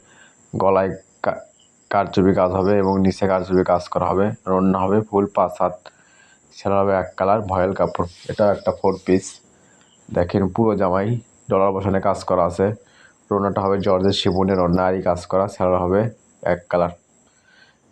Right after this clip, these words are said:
মাইমুনা থ্রি পিস হাউস মানেই বাম্পার অফার। আজকে আমরা এগুলো অফার প্রাইসে দিছি পাঁচশো না, ছয়শো না, only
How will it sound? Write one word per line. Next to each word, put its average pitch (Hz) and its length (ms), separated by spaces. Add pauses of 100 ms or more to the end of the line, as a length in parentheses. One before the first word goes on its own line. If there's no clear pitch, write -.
মাইমুনা 104 480
থ্রি 110 180
পিস 104 160
হাউস 98 320
মানেই 95 320 (160)
বাম্পার 92 480
অফার। 90 300 (840)
আজকে 98 400
আমরা 101 260
এগুলো 104 220
অফার 95 260
প্রাইসে 104 240
দিছি 101 480 (1800)
পাঁচশো 104 380
না, 101 320 (280)
ছয়শো 101 420
না, 87 320 (600)
only 117 460